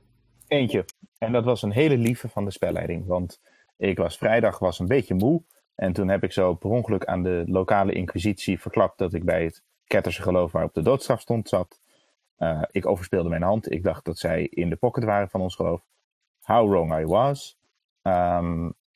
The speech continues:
dit karakter had heel veel moeite gedaan om bij dit geloof van de god van de magie en ambitie te komen.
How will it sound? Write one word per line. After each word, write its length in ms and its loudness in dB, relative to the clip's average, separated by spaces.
dit 140 0
karakter 280 2
had 80 -2
heel 220 4
veel 220 0
moeite 320 0
gedaan 300 0
om 100 0
bij 140 4
dit 140 -4
geloof 440 2
van 320 0
de 100 -2
god 220 0
van 140 0
de 60 0
magie 440 2
en 160 0
ambitie 520 0
te 100 -6
komen. 440 0